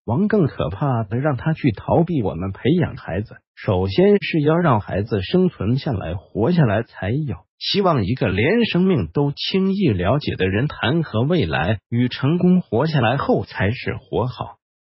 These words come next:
这也就是生活。成绩不好、读书不好，并不决定了未来不能好好的生活。通往成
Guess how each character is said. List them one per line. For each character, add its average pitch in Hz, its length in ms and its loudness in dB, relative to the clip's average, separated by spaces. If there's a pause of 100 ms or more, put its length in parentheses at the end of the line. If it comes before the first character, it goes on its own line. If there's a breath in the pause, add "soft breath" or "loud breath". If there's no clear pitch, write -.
(1120)
这 226 100 2
也 147 180 0
就 196 200 0
是 120 140 -4
生 185 320 0
活。 110 240 2
成 175 320 -2
绩 190 140 2
不 151 160 -2
好、 110 280 -6
读 156 200 -4
书 190 180 0
不 175 140 -2
好， - 340 -8 (140)
并 208 240 4
不 117 100 0
决 113 240 0
定 208 160 2
了 127 100 4
未 117 180 0
来 98 220 0 (140)
不 226 100 0
能 151 200 4
好 - 260 -6
好 - 320 -6
的 - 160 -14
生 190 300 0
活。 127 160 0
通 127 240 -2
往 90 200 -2
成 - 320 -10